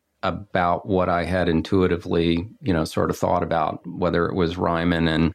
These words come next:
process and substance and not about the subject matter and what the differences between those were.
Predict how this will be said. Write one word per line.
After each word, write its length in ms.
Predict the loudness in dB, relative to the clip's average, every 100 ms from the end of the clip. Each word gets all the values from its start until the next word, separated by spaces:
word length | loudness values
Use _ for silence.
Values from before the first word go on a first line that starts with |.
| 0
process 600 | 0 0 0 -2 0 0
and 120 | -2
substance 640 | 0 0 0 -2 -2 0
and 140 | 2 2
not 260 | 4 2
about 460 | 0 0 0 -2 -4
the 100 | -12
subject 420 | -4 -2 -2 -2
matter 440 | -2 0 0 0 2
and 240 | 0 0 -2
what 240 | -2 -2
the 60 | 0
differences 520 | -2 0 0 0 -4
between 380 | -6 -2 0 2
those 260 | 0 -2
were. 300 | -2 -2 -4